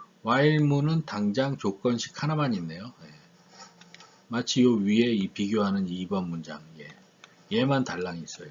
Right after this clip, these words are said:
그러면 초기 값을 주는 부분, 뭐 어떤 반복 후 작업에 해당하는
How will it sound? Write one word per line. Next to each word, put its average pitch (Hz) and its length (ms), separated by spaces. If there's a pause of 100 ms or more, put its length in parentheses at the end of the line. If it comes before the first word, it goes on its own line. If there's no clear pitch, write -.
(2500)
그러면 117 580 (640)
초기 151 360
값을 131 440
주는 95 420
부분, 131 600 (460)
뭐 82 180
어떤 80 240
반복 104 500
후 135 60
작업에 90 560
해당하는 101 640